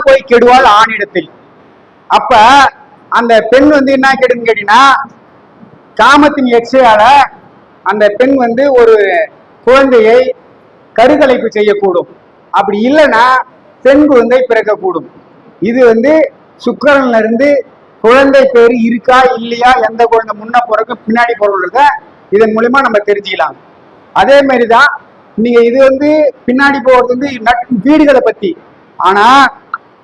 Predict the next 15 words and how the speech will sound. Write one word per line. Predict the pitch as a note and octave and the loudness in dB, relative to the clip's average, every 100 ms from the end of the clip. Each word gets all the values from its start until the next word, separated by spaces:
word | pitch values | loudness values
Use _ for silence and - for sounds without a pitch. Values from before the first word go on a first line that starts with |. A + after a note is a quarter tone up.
| _ _ G#3+ | _ _ -6
நட்சத்திர | A#3 D#4 D#4 C#4 | -2 0 2 2
பரிவர்த்தனை | C4 B3 B3 B3 | 2 0 2 0
அதே | A3+ A#3+ | 2 0
மாதிரி | A3+ | -2
எடுக்கலாங்க. | G3+ F#3+ F3 D#3 - _ _ _ _ _ _ _ - | -6 -4 -4 -4 -14 _ _ _ _ _ _ _ -4
சுப | B3+ D4 D4 | 0 2 4
கிரகத்துடைய, | D4 C#4 C#4 C4+ B3+ A#3+ A#3 C4 B3+ - - - - - - _ _ _ _ F3+ | 4 4 2 2 0 2 2 2 0 -6 -20 -20 -20 -20 -20 _ _ _ _ -4
நட்பு | A3+ A#3 D4+ C#4+ | -2 -2 -2 2
கிரகத்துடைய | C#4 C4 C4 A#3+ A3 A#3+ C4+ A#3+ - _ F#3 | 0 0 -2 -2 0 2 2 0 -6 _ -8
நட்சத்திரங்கள் | G3+ C4 C4+ C4 B3 B3 B3 B3 _ _ _ F3+ | -4 0 2 2 2 0 -2 -4 _ _ _ -4
முன்பின் | C4 C#4 C#4 C4 F#3+ | -2 -2 -4 -4 0
ஆண் | A#3 C4 B3+ | 0 -2 0
கிரகமா | B3 A#3 A3+ A3+ | 2 2 2 0
இருந்து | A3+ A#3+ A3 G#3+ | 0 -2 0 2
ஆண் | A#3+ | 0